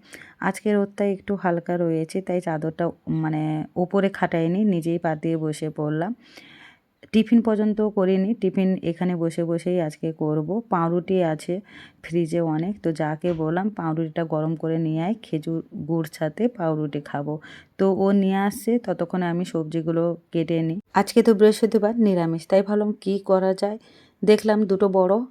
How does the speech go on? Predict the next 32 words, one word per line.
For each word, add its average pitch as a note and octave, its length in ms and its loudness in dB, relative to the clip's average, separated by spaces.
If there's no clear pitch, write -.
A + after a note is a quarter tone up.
বেগুন F3 440 2
রয়েছে, D3+ 640 -2
আর G3+ 160 4
এখন G#3 220 2
শীতকালে G#3 500 2
বেগুন F#3 360 4
খেতে G#3 240 -2
যে G3+ 140 2
কী G#3 240 -4
ভালো G3 260 0
লাগছে G3+ 340 0
সেটা F#3 200 -2
আমি F#3 160 0
কী F#3+ 240 0
বলবো, D#3 400 -2
সেটা F3 220 0
ভাজা E3+ 320 0
হোক G#3 220 0
বা F3 120 0
পোড়া D3+ 340 -2
হোক, D3 220 -8
বেগুন G3+ 300 6
খেতে G#3+ 240 0
খুব G#3+ 280 -4
ভালো E3+ 200 -2
লাগছে, F3 240 0
মিষ্টি F#3+ 280 -2
মিষ্টি F3 220 -4
লাগছে, F3+ 240 -2
বেশ G3 180 0
ভালো C#3+ 160 -4
লাগছে। C#3+ 360 -8